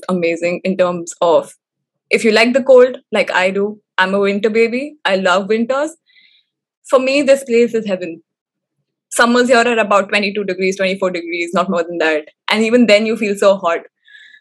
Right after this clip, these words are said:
So for me, this place is really nice weather-wise. It's a beautiful country. You have so many dark stories, but beautiful, beautiful places. You can just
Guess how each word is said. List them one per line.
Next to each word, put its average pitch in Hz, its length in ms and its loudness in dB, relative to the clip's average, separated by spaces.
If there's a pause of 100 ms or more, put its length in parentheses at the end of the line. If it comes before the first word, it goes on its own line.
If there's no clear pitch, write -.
(140)
So 277 460 4 (240)
for 285 120 2
me, 311 380 -2
this 269 220 -6
place 269 380 0
is 208 280 -2
really 214 240 2
nice 208 300 -4 (100)
weather-wise. 196 800 0 (380)
It's 202 200 -2
a 214 60 2
beautiful 247 640 0
country. 190 600 -4
You 196 140 -4
have 196 240 -4
so 196 320 0
many 269 640 0 (960)
dark 214 360 4
stories, 220 460 0
but 214 200 -2
beautiful, 247 460 0 (340)
beautiful 240 360 0
places. 208 600 -4 (500)
You 214 160 -2
can 220 220 0
just 190 280 -6